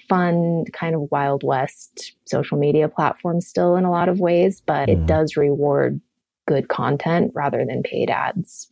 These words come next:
Speaker 1: for now. Things might change in the future, but, uh, it's a fun little platform.
Speaker 2: Okay. Well, what is the life of Noelle Eiley like outside of writing?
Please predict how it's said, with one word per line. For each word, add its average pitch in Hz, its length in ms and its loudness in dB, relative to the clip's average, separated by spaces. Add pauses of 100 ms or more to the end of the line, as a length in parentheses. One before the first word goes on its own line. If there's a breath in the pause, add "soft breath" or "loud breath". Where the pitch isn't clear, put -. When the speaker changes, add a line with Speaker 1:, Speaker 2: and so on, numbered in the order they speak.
(140)
Speaker 1:
for 175 140 2
now. 143 360 -4
Things 180 220 0
might - 160 -2
change - 240 -6
in 202 80 -4
the - 80 -4
future, - 420 -10
but, - 300 -10
uh, - 200 -8 (280)
it's 208 140 0
a 190 80 0
fun 170 180 -2
little 160 340 0 (320)
platform. - 540 -4 (1000)
Speaker 2:
Okay. 104 360 0 (1600 loud breath)
Well, 123 140 6
what 147 280 4
is 165 160 2
the 120 100 0
life 120 440 2
of 95 180 -2
Noelle 101 500 2
Eiley 98 360 0
like 92 520 -2
outside 98 420 0
of 92 100 -2
writing? 98 400 0